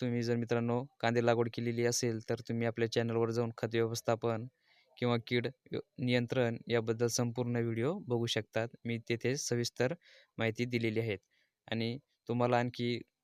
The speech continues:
कोणत्या टॉपिकवर व्हिडिओ पाहिजे ते तुम्ही मला कमेंटमध्ये सांगा, मी तो घेऊन येण्याचा प्रयत्न करीन. मित्रांनो, एवढीच माहिती द्यायची होती.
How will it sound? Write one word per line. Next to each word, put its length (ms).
कोणत्या 260
टॉपिकवर 440
व्हिडिओ 260
पाहिजे 360
ते 60
तुम्ही 240
मला 240
कमेंटमध्ये 500
सांगा, 300
मी 180
तो 140
घेऊन 260
येण्याचा 400
प्रयत्न 400
करीन. 280
मित्रांनो, 380
एवढीच 300
माहिती 440
द्यायची 240
होती. 300